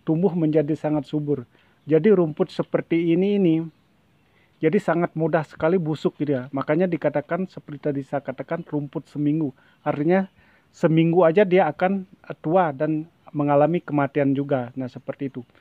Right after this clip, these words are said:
Nah, ini sengaja saya tidak, eh, basmi rumput ini menggunakan herbisida ataupun racun rumput, karena dengan tujuan,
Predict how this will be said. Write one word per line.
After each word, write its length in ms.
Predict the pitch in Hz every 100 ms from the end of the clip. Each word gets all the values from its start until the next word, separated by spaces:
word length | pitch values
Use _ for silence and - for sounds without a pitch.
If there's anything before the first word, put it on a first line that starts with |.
| _ _ 165
Nah, 160 | 151
ini 160 | 160 220
sengaja 400 | 170 151 147 185
saya 240 | 185 160
tidak, 320 | 156 143 143 - _ _ _ _ _ -
eh, 240 | 156 151
basmi 400 | 131 143 - 170
rumput 400 | 170 135 147 147
ini 160 | 147 160
menggunakan 720 | 147 135 143 139 - 143 139 _ _ _
herbisida 800 | 151 135 139 - 147 135 175 202 190 -
ataupun 400 | 143 151 160 139
racun 320 | 143 139 139
rumput, 400 | 143 131 196 - _ _ _ _ _ -
karena 240 | 151 190
dengan 320 | 165 156 151
tujuan, 560 | 139 139 127 170 214